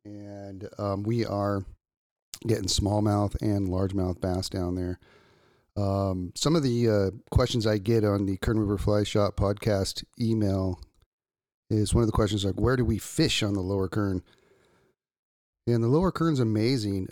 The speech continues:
Um, it's roughly about, uh, sixty miles long, and it's, uh, the tailwater that comes out of Lake Isabella. And we fish it from basically Lake Isabella Dam all the way to Bakersfield.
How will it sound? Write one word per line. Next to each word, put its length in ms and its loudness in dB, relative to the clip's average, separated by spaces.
Um, 480 -2
it's 240 -2
roughly 480 2
about, 680 0
uh, 300 2
sixty 880 0
miles 480 0
long, 400 0
and 100 -2
it's, 220 -4
uh, 400 0
the 80 0
tailwater 520 2
that 120 -12
comes 240 -2
out 180 0
of 100 -4
Lake 200 0
Isabella. 520 -2
And 160 0
we 100 2
fish 300 2
it 160 -2
from 320 2
basically 500 0
Lake 220 2
Isabella 360 2
Dam 460 2
all 220 0
the 80 0
way 160 2
to 60 -2
Bakersfield. 720 -4